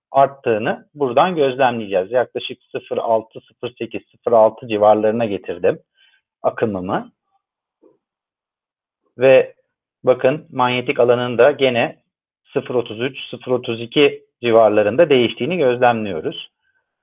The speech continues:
Bakın burada bir husus daha var. Ee, teslametrenin üstünde eksi işareti var şu anda. Bu eksi işareti manyetik alanın yönüyle ilişkilidir. Eğer ki ben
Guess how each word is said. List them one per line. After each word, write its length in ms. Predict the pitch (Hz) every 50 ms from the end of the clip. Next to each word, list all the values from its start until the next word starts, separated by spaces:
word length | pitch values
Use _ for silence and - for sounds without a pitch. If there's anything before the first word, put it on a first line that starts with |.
| _ -
Bakın 300 | 180 185 202 208 208 196
burada 280 | 208 214 196 202 202 180
bir 220 | 208 208 - - - - _ -
husus 380 | 170 175 - - 165 - - -
daha 300 | 190 185 185 185 160 131
var. 320 | 135 160 190 190 - - _ _
Ee, 640 | - - 139 139 139 143 143 143 139 139 139 139 139
teslametrenin 760 | 139 139 139 139 143 - 175 196 214 202 190 156 131 123 123
üstünde 720 | - 156 139 - - - 135 123 110 110 120 156 - - - _ _ _ _ _ _ _ -
eksi 360 | 190 190 185 190 - - 208
işareti 600 | 185 143 - - 127 107 104 98 90 - - 92
var 360 | 92 107 143 214 - - - _
şu 220 | - - - 127
anda. 500 | 113 104 95 92 92 92 113 175 - - _ _ _ _ _ _ _ _ -
Bu 200 | 151 190 - -
eksi 400 | 143 135 139 139 - - 254 240
işareti 680 | 220 175 - 131 113 101 92 85 87 - - - - - _ _ _ _ _ _ _ -
manyetik 540 | 127 131 143 160 165 175 170 - - 233 - -
alanın 540 | - 139 135 135 127 151 214 233 233 _ _ -
yönüyle 560 | 139 127 139 160 185 208 220 214 190 156 143
ilişkilidir. 880 | - 110 104 95 92 - - - - 82 85 80 90 143 - - - - _ _ _ _ _ _ _ _ _ _ _ _ _ _ _ -
Eğer 360 | 143 156 196 - 262 254 208
ki 160 | - 151 143
ben 260 | 143 135 110 113 113